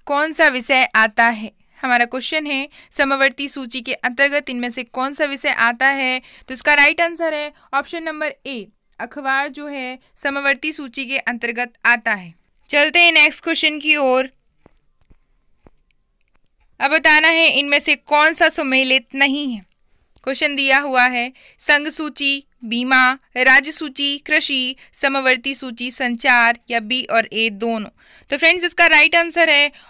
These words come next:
ऑप्शन नंबर सी, समवर्ती सूची में संचार विषय नहीं आता है।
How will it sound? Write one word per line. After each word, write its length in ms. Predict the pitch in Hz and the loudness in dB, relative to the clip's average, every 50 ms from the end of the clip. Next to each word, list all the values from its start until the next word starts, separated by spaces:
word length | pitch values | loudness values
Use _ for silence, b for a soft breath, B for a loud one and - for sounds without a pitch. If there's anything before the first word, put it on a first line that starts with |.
| b | b
ऑप्शन 280 | - 269 269 - 359 330 | 0 0 0 0 -2 -2
नंबर 380 | 320 302 294 285 285 285 277 277 _ _ _ | -2 -2 -4 -4 -4 -6 -6 -8 _ _ _
सी, 400 | - - - 330 294 262 208 208 | -14 -12 -10 -10 -10 -12 -14 -16
समवर्ती 720 | - - - 302 277 277 277 269 277 277 269 - 302 311 | -18 -12 -10 -8 -8 -6 -6 -6 -6 -6 -6 -8 -12 -12
सूची 500 | 311 311 285 254 240 254 262 254 254 269 _ _ _ - | -12 -12 -14 -16 -14 -14 -14 -14 -16 -18 _ _ _ -14
में 60 | 247 | -12
संचार 580 | 262 - 269 254 254 233 - 269 247 247 262 269 | -10 -8 -8 -8 -8 -6 -2 0 0 0 0 -2
विषय 420 | 254 254 - - 254 240 247 254 - _ _ _ - | -6 -10 -10 -8 -8 -8 -8 -10 -14 _ _ _ -12
नहीं 380 | 262 269 285 294 294 285 285 269 | -8 -6 -6 -4 -4 -6 -6 -6
आता 300 | 233 220 208 214 226 214 | -6 -6 -8 -10 -12 -12
है। 160 | 202 190 170 | -12 -14 -18